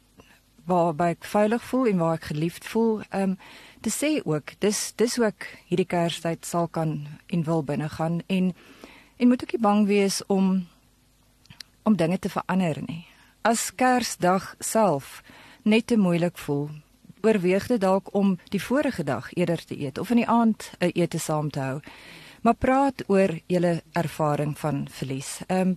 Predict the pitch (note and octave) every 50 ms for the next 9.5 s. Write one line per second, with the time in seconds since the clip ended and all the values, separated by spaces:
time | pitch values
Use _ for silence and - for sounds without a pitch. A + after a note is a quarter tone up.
0 | - - - C4 B3+ B3+ B3+ - A3 G#3+ A3+ G#3 - - - G#3 G3 F3+ F3 E3
1 | - - - - _ _ _ _ - - - G#3+ G3+ - A3 F#3+ F3 D#3+ E3 F3
2 | F3 D#3+ D#3 C#3+ C#3 - - - D#3 D#3+ - F3+ E3+ E3 E3 D#3 E3+ - - D#3
3 | - - - D3 D3 D3 D#3 - - - - - - - - - - - _ _
4 | _ _ _ _ _ _ _ _ _ _ _ _ - A#3 A#3 - - B3 B3+ -
5 | B3+ B3+ B3 - - G#3+ A3 A3 - A#3 - - A3 G#3 G3 G3 F#3+ - G#3 F#3+
6 | - G3 D#3 F3 F#3 - - - F3 D#3+ F3 - - C3+ C3 C3+ - - F#3 -
7 | - G#3 G#3+ G#3 G3+ - - F#3 F#3 F3+ E3+ - - D#3+ D#3+ D#3+ C3+ - - E3
8 | F3 F3 F#3 F#3+ E3+ - F#3 E3+ D#3 - E3 D#3+ D#3+ D#3+ - D#3+ - - D3+ -
9 | - - - D3 C#3 C#3+ D#3 - - -